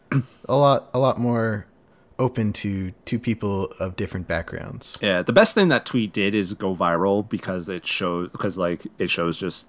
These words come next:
Speaker 2: how ridiculous, um, that's, that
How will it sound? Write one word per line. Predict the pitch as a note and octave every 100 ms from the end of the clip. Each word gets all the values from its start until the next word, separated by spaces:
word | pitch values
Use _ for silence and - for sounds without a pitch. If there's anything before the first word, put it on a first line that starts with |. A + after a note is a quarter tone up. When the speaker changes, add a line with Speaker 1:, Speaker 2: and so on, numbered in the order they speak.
| -
Speaker 2:
how | - F#2+ F2+
ridiculous, | E2+ D#2 D2+ - D#2+ D2 - - - _ _ _ _ _ _ _ E2+
um, | D#2+ D#2 D2+ D2+ F2+ _ _ _ - -
that's, | E2 D#2 - -
that | - F#2 E2